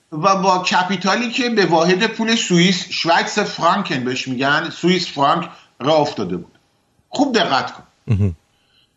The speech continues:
Speaker 1: بعد می‌بینیم نیما راشدان رهبر کل رئیس جمهور به اصطلاح، نه؟ که اون موقع تو لهستان زندگی می‌کرد. گوش می‌کنی؟
Speaker 2: مهم.
Speaker 1: یعنی در سایت بیزینس مانیتور نوشته نیما راشدان اون موقع در لهستان زندگی می‌کرد، ولی ر-،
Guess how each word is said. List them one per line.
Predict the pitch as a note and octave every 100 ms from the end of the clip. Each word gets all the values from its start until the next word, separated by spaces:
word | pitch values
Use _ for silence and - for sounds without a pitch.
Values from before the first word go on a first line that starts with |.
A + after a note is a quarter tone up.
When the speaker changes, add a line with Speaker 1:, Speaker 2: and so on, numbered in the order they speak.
| _ -
Speaker 1:
بعد | G3+ B3+ D4
می‌بینیم | C4 A#3 C4 C#4
نیما | B3 G#3+
راشدان | F#3+ F#3+ F#3+ F#3 G3+ G3 F3 C3+
رهبر | D#3+ D#3+ D#3 F3
کل | G3+ G3 F#3+
رئیس | E3+ C#3
جمهور | C3 D3+ C3 E3
به | G3+
اصطلاح، | G#3+ G#3+ G#3 G3+ G#3+
نه؟ | F#3+ E3+ -
که | A3+
اون | A3 B3
موقع | A3+
تو | A#3+ C4
لهستان | A3 F3 E3+ F#3 G3
زندگی | C#3 A#2 G#2 F#2
می‌کرد. | F2 F2 F#2+ D#2+ -
گوش | D3 D3+
می‌کنی؟ | D#3+ C#3 B2+ B2+ B2 -
Speaker 2:
مهم. | F#2+ G#2 F#2 - - - -
Speaker 1:
یعنی | G3 A3+ C4
در | F#3+ F#3 E3+
سایت | F3 G3 F#3 F3
بیزینس | F3+ E3+ E3 E3+ F3 F3
مانیتور | F3 F3 F3 A3+
نوشته | A3 E3 E3 - A3
نیما | A3+ G3 F3
راشدان | E3+ E3+ E3+ F3+ F#3+ G#3+
اون | A3
موقع | G#3+ F#3
در | F#3+ E3+
لهستان | D3+ D3+ D3+ D3 - F3+ A3+
زندگی | B3+ A3+ E3
می‌کرد، | D#3+ D3+ D#3+ D3 D3 C#3+ C#3+ - - - _
ولی | E3 F3 A#3+ A3
ر-، | D3+ A#2